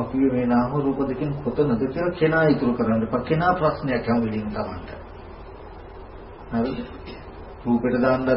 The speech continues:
බෑ විමසනකොට, නාමයට දාන්නත් බෑ. නාම රූප දෙකෙන් එකකටවත් දාන්න බෑ දැන් කෙනාව. කියන තැන ප්‍රශ්නයක්. මම නෑ කියලා අවසන් කරන්නේ නෑ. කවුද මම? එතකොට ප්‍රශ්නය. ඊට පස්සේ තමයි උත්තර එන්නේ අපිට. අවිද්‍යාව පත්‍ය සංඛාර කියලා පස්සේ තමයි මේ නාම රූප දෙක නොදන්නා කම නිසා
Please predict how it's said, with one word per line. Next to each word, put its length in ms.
බෑ 200
විමසනකොට, 680
නාමයට 420
දාන්නත් 320
බෑ. 240
නාම 300
රූප 280
දෙකෙන් 320
එකකටවත් 480
දාන්න 240
බෑ 260
දැන් 180
කෙනාව. 360
කියන 200
තැන 200
ප්‍රශ්නයක්. 500
මම 300
නෑ 300
කියලා 280
අවසන් 280
කරන්නේ 320
නෑ. 200
කවුද 380
මම? 300
එතකොට 360
ප්‍රශ්නය. 400
ඊට 200
පස්සේ 260
තමයි 240
උත්තර 280
එන්නේ 280
අපිට. 200
අවිද්‍යාව 440
පත්‍ය 220
සංඛාර 400
කියලා 280
පස්සේ 240
තමයි 300
මේ 180
නාම 280
රූප 240
දෙක 200
නොදන්නා 640
කම 220
නිසා 340